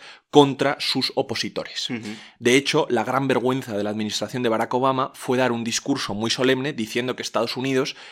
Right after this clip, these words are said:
Speaker 1: intervendría, es más, eh, no consentiría que se utilizaran armas químicas, que eso sería una línea roja para la no intervención de Estados Unidos. Finalmente, se utilizaron esas armas químicas con una asiduidad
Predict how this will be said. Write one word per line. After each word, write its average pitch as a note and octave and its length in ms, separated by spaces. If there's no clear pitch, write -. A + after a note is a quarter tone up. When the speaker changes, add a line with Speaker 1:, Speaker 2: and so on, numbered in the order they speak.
Speaker 1:
intervendría, C3+ 1080
es - 180
más, A2+ 460
eh, G2+ 200
no C3 220
consentiría B2 580
que - 80
se A#2 80
utilizaran G#2+ 480
armas A#2+ 280
químicas, F3+ 400
que D3+ 100
eso D3 100
sería D3 260
una B2 140
línea A#2+ 260
roja A#2+ 380
para B2+ 180
la A2 120
no A#2+ 100
intervención A2+ 480
de G#2+ 60
Estados G2 260
Unidos. - 300
Finalmente, E3 680
se - 180
utilizaron A#2+ 460
esas A#2 160
armas B2 240
químicas E3+ 440
con B2+ 180
una C3 140
asiduidad A#2 600